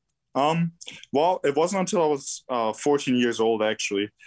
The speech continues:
Um, before that, I was, you know, playing soccer, snowboarding, skiing in the winter. Um, but I, w-, I never even knew much about football until some guys down the road play-, were playing catch, and I ended up, um, joining them.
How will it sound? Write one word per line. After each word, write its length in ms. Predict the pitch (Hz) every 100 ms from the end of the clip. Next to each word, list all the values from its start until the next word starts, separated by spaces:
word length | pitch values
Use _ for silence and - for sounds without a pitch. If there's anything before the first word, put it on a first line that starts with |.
| - _
Um, 380 | 110 98 98 101
before 400 | 120 - 127 123
that, 180 | 120 120
I 80 | 107
was, 320 | 104 104 -
you 80 | 123
know, 260 | 110 104 117 - _ _
playing 240 | - 131 127
soccer, 720 | - 110 113 113 110 110 107
snowboarding, 920 | 104 - - - 127 120 120 120 117
skiing 480 | 113 - 120 117 113
in 80 | 113
the 80 | 110
winter. 420 | 113 113 110 - - - - -
Um, 480 | 117 104 101 101 95 _ _ _ _ _ _ - -
but 300 | 127 120 113 -
I, 40 |
w-, 180 | 127 - -
I 100 | 127
never 240 | 139 156
even 320 | 156 139 123 117
knew 140 | 139
much 260 | 135 123 123
about 300 | 117 117 -
football 320 | 113 117 107
until 440 | 110 120 110 113 -
some 300 | - 117 113
guys 320 | 110 113 -
down 160 | 113
the 120 | 110 104
road 240 | 107 107 _ _
play-, 180 | 135 117
were 140 | 113 113
playing 280 | 123 107
catch, 340 | - 113 113 -
and 100 | 107
I 60 |
ended 160 | 107 107
up, 140 | 107 _ _ _ -
um, 320 | 120 110 107
joining 400 | - 113 127 127
them. 260 | 127 127